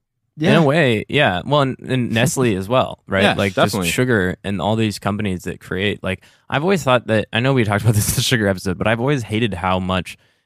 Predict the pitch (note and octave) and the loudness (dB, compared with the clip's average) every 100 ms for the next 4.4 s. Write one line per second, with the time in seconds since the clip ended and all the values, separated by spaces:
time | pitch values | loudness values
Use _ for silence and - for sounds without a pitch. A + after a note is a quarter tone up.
0 | - F#2+ G#2+ - A2+ G2 F#2+ G2+ B2 G2 | -8 -4 -4 -2 -4 -2 0 2 2 0
1 | - _ _ - - F#2+ F2 - G#2+ - | -10 _ _ -4 -2 0 -4 -4 -4 -2
2 | A#2 B2+ B2 A2+ - - G#2+ C3+ A2 G#2 | -2 -2 0 -2 -2 -4 -2 0 0 2
3 | B2 C4 - _ _ _ - B3+ A2+ E2 | 2 0 -6 _ _ _ 0 2 0 -2
4 | G2 F2 D2+ C#3+ | -6 -6 -6 -8